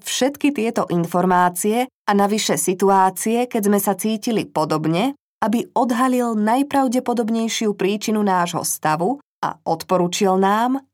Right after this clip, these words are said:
ako by sme sa mali zachovať. Záver, ku ktorému mozog dospeje, sa často prejavuje ako emócia alebo nálada.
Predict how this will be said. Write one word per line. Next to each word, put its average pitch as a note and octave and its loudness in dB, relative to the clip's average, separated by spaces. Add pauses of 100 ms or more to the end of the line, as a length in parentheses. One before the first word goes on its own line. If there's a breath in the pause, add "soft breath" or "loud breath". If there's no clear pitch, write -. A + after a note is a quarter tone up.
(320)
ako B3 -2
by B3 0
sme A#3+ 0
sa A#3 0
mali G3 2
zachovať. D#3+ -4 (1300)
Záver, E3+ 2
ku A3+ 0
ktorému G#3 2
mozog F3+ 2
dospeje, G3 0
sa C4+ -2
často C4+ -2
prejavuje A#3+ 0
ako F#3 -6
emócia F3+ 0
alebo B3 0
nálada. F#3 2